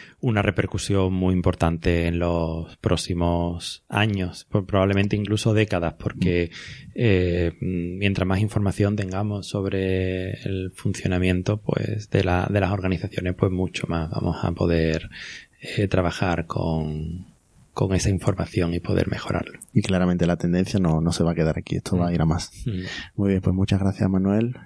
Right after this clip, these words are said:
Speaker 2: por, por haberte pasado por estos micrófonos de nuevo.
Speaker 1: Gracias a vosotros.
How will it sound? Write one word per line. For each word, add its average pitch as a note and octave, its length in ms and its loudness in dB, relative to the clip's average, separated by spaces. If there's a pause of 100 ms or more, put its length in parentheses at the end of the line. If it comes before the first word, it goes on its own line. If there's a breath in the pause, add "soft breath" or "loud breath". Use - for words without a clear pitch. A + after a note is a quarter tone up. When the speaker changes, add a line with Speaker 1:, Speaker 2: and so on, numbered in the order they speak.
(140)
Speaker 2:
por, F#2 480 2
por F#2 160 2
haberte F#2 580 2
pasado - 400 2
por F2+ 120 2
estos F#2 240 2
micrófonos F#2 480 0
de F#2 60 -2
nuevo. A2+ 300 2
Speaker 1:
Gracias F#2 180 -10
a F#2+ 60 -6
vosotros. A2 680 -8